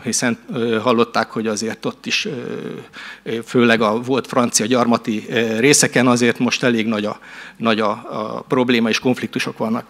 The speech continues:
Ö, de hát ez egy másik előadás témája lehet. Tehát végül is mi a, ö, különbség, vagy mi az, ami, amitől meg lehet állapítani, hogy a két, ö, végső pont az micsoda?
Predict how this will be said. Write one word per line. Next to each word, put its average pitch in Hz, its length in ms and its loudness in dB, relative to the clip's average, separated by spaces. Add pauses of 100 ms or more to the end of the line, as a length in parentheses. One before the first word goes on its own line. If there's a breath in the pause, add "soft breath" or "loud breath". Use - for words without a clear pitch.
(640 loud breath)
Ö, 135 260 8
de 127 100 8
hát 131 140 6
ez 127 80 2
egy 127 120 4
másik 123 360 4
előadás 120 400 4
témája 113 360 0
lehet. 107 300 -4 (920)
Tehát 139 200 2
végül 175 260 10
is 170 220 6 (240)
mi 175 140 6
a, 139 260 8 (100)
ö, 131 380 4
különbség, 147 440 4
vagy 120 140 2
mi 160 100 2
az, 143 180 6
ami, 123 420 6
amitől 120 460 2
meg 131 180 4
lehet 117 220 6
állapítani, 127 560 4
hogy 117 140 2
a - 40 2
két, 123 300 0
ö, 123 420 -4
végső 117 400 0
pont 113 300 -6
az 104 300 -4
micsoda? 196 560 4